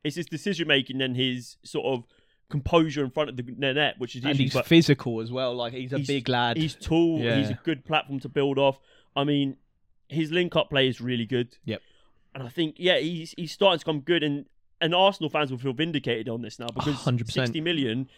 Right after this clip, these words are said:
Speaker 1: seemed like a lot for a player who, who couldn't get going for Chelsea apart from a Champions League winning goal.
Speaker 2: And it still is a lot, but you can just tell he's a confidence player, and now the confidence is starting to get there. He's starting to get goals. I really like what he's doing, and like I said,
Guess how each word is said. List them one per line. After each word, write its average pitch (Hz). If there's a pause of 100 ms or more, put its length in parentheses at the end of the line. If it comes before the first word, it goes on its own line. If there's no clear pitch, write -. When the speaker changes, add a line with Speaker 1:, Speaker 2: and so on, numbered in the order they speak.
Speaker 1:
seemed 165
like 143
a 147
lot 147
for 139
a 131
player 139
who, 123
who 139
couldn't 135
get 131
going 147
for 117
Chelsea 135
apart 131
from 123
a 120
Champions 120
League 123
winning 123
goal. 139
Speaker 2:
And 208
it 208
still 269
is 208
a 160
lot, 120 (200)
but -
you 180
can 190
just 151
tell 143
he's 123
a 123
confidence 120
player, 120
and 131
now 147
the 139
confidence 139
is 127
starting 131
to 127
get 143
there. 156 (340)
He's 127
starting 139
to -
get 131
goals. 147 (580)
I 120
really 139
like 123
what 127
he's 120
doing, 120
and 117
like 131
I 120
said, 117